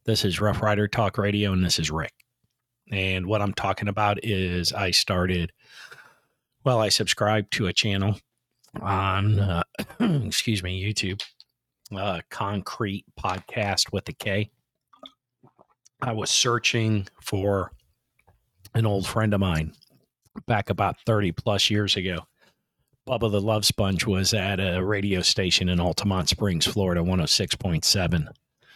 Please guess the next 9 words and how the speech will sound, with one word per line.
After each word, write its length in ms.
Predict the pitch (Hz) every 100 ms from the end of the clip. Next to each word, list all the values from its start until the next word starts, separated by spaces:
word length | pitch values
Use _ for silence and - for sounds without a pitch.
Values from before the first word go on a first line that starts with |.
| - - _ _ _ -
Uh, 340 | 107 98 95 98 -
I 60 |
was 200 | 110 95
working 300 | 113 104 107
at 100 | 98
a 60 | 92
Gold's 400 | 95 98 90 92
Gym, 440 | - 98 95 85 _ _ _ _ -
and 880 | 101 90 85 85 80 78 80 73